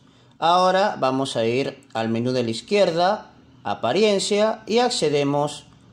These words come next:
a menús. Cabe resaltar que previamente he instalado el tema Astra. Accedemos a menús. A la derecha voy a colocar un nombre para mi menú.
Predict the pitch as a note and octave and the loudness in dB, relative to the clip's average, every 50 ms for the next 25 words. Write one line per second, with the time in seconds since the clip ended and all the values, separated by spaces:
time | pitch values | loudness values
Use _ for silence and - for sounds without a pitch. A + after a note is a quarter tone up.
0 | - - - - - A2 A2+ A2+ A2+ A2+ B2 C#3+ E3 G#3+ C#4 - - - - - | -20 -20 -20 -10 -6 -4 -2 -2 -2 0 0 0 0 0 0 -2 -4 -10 -16 -20
1 | - - - - - - - _ - - _ _ _ _ - _ _ _ - - | -20 -20 -20 -20 -20 -20 -20 _ -20 -20 _ _ _ _ -20 _ _ _ -20 -20
2 | - - _ - _ _ _ _ _ _ - _ - - _ - - C3 B2+ A#2+ | -20 -20 _ -20 _ _ _ _ _ _ -20 _ -20 -20 _ -6 -4 -2 0 0
3 | A#2 B2 B2 - E3+ F3 F3 F3 F3 F3 F3 F3 - - A3 A3 A3 - F#3 F3 | 0 0 0 0 -2 -2 -2 0 0 0 0 -2 -4 -2 -4 -2 0 0 0 2
4 | E3+ D#3+ D#3 D3+ D3 D3 C#3+ C#3 C#3 D#3 D3+ D3+ - B2 B2 A#2+ A#2+ - - A2+ | 2 2 2 2 0 -2 -2 -2 0 0 -2 0 -2 -4 -4 -4 -6 -4 -4 -2
5 | A#2 B2 B2 B2 B2+ C3+ C3 - - - G2+ F#2+ - A#2 A2+ A#2 B2+ D#3+ G#3 G#3 | 0 0 0 0 0 -2 -4 -4 -4 -8 -10 -6 -4 -4 -2 -2 0 0 0 -2
6 | - - - E3+ E3 G3+ B3 C4+ - - - _ _ _ _ - - _ _ - | -2 -4 -2 0 0 0 0 -2 -8 -16 -20 _ _ _ _ -20 -20 _ _ -6
7 | A2 A2 - - - A#2 B2 C3 C3 C3 B2 A#2 - G#2+ G#2 G#2 A2+ C3+ D#3+ G3+ | -6 -6 -6 -4 -4 -2 0 0 0 -2 -4 -4 -6 -6 -6 -4 -2 -2 0 0
8 | C4+ - - - - - - - - - - - - - - _ - _ - - | -2 -4 -6 -14 -20 -20 -20 -20 -20 -20 -20 -20 -20 -20 -20 _ -20 _ -20 -20
9 | _ - - _ _ - _ _ _ _ _ _ _ _ _ _ _ _ _ _ | _ -20 -20 _ _ -20 _ _ _ _ _ _ _ _ _ _ _ _ _ _
10 | _ - - - _ - _ _ - - - D3 D#3+ E3 D#3+ D3+ D3 D3+ D3+ D3 | _ -20 -20 -20 _ -20 _ _ -12 -4 -2 0 2 2 4 4 4 2 2 0
11 | - - D3 D#3 D#3 - - A#2 A#2 A#2+ A#2 A#2 G#2+ G#2+ G#2 - A#2 A#2+ - - | 0 0 2 2 2 0 -2 -2 -2 0 0 0 -2 -2 -2 -2 -2 -2 -2 -4
12 | A2+ A2 A#2 A#2 A#2+ A#2+ A#2+ A#2 A#2+ A2+ - - G2 F#2 F2+ F#2+ F#2+ F#2+ F#2 G2 | -4 -4 -2 -2 -2 -2 0 -2 -2 -4 -4 -4 -4 -4 -4 -6 -8 -8 -6 -4
13 | A#2+ C#3+ F3 A#3+ D#4+ - | -2 0 0 -2 -2 -4